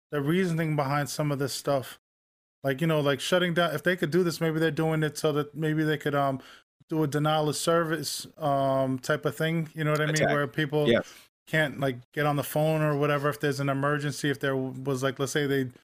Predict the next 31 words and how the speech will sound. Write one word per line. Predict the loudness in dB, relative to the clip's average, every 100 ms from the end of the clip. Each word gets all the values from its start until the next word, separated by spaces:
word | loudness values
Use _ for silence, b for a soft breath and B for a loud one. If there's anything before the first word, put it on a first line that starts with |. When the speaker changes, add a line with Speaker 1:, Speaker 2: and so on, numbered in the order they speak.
| _ _ -6
Speaker 1:
they, | -2 -2
they | 0 -2
had | 0 0
an | 0
assault | -2 0 -2 -2
somewhere | -2 0 2 2 0
or |
whatever, | 0 0 0
they, | 0 -2
they | 0 -2
bomb | -2 0 0 0
something | -4 -4 -2
or | -2
do | -2
something | -2 -4 -4 -6
crazy | -2 0 0 -4
somewhere, | -4 -4 -2 -2 -4 _ _ _ _ _
you | -4
know, | 0 0 -2 -8 _ -6
who | 0
the | 2
hell | 2 2
knows, | 0 0 -2
man? | -2 0 0
It's, | 0 2 0 -2 -4 -6 -10 _ _ _ _ _ _ _ _
it's | -18
pretty | -6 -4
scary. | -4 0 0 0 -4 _
Like, | -6 -6 -4
I, | -8
th-, | -6 -8